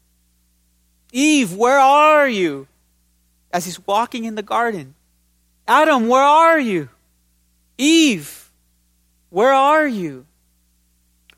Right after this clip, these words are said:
What a unique thing to say if you're God. Let me tell you something. When God asks questions, it's never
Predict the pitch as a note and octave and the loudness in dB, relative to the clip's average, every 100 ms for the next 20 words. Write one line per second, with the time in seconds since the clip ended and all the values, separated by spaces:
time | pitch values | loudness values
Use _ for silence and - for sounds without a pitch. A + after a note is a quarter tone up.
0 | _ - E3 C4 E4+ C#4 F#3+ E3 G#3 B3 | _ -8 -2 -2 -2 -4 -6 -8 -8 -8
1 | - A#3 A#3 F3+ - G3 F#3+ E3 D3 D#3 | -8 -8 -8 -10 -8 -4 -2 -4 -6 -10
2 | C3 D3 C#3 - _ _ _ _ _ _ | -12 -12 -14 -20 _ _ _ _ _ _
3 | _ _ _ _ _ _ _ _ _ - | _ _ _ _ _ _ _ _ _ -10
4 | A3+ A#3 A3 A3 - E3+ - C3+ B2+ _ | -8 -4 -4 -4 -6 -10 -12 -18 -20 _
5 | _ _ _ _ _ D#3+ D3 E3 F#3+ B3 | _ _ _ _ _ -10 -6 -2 0 -2
6 | C4+ F#3+ F3 - - F#3+ G3+ - A3 A#3+ | -4 -6 -6 -8 -8 -6 -6 -8 -14 -14
7 | B3+ - _ _ _ A3 - F#3+ E3 F3+ | -18 -20 _ _ _ -10 -10 -12 -6 -2
8 | A3+ F3 C#3 | -2 -2 -6